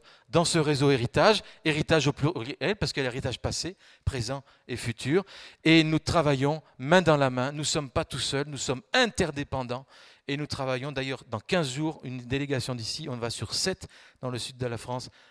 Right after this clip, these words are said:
avec l'ensemble de ce réseau. Et ce réseau, je trouve, il y a une vi-, vision du royaume extraordinaire.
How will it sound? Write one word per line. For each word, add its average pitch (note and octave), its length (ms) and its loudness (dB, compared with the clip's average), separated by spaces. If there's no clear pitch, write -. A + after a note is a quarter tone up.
avec A#2+ 260 -10
l'ensemble C3 380 -6
de A#2 100 -4
ce - 180 -4
réseau. A2 420 0
Et A#2 80 -8
ce C3 160 -4
réseau, A#2 320 -4
je A2+ 80 -6
trouve, A#2+ 240 -8
il - 20 -4
y A#2 40 -4
a A2 40 -4
une G#2 60 -8
vi-, B2+ 260 -2
vision C3 320 -4
du A2+ 100 -6
royaume A2+ 440 -2
extraordinaire. B2 720 -2